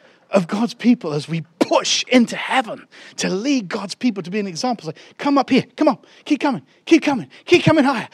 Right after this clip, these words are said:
There's more, there's more." And pff, that actually, it, it's, you're an, it, you're, you're making people wanna worship God. You're so on fire that your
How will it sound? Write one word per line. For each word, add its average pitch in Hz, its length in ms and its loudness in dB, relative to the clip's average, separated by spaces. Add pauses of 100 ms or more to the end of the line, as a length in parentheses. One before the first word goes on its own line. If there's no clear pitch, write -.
There's 240 200 2
more, 294 260 8 (160)
there's 247 180 -2
more." 294 300 -2 (120)
And 185 280 -8
pff, - 400 -8 (580)
that 240 140 2
actually, 220 400 -2 (260)
it, 185 120 -20 (440)
it's, 233 180 -4
you're 240 140 2
an, 226 60 0 (300)
it, 226 180 -6
you're, 214 260 -6 (120)
you're 202 280 -2 (180)
making 254 340 -6
people 220 160 -4
wanna 233 200 8
worship 233 360 6
God. 147 360 4 (1500)
You're 214 120 2
so 285 280 6
on 254 140 6
fire 233 400 6
that 180 120 0
your 180 160 4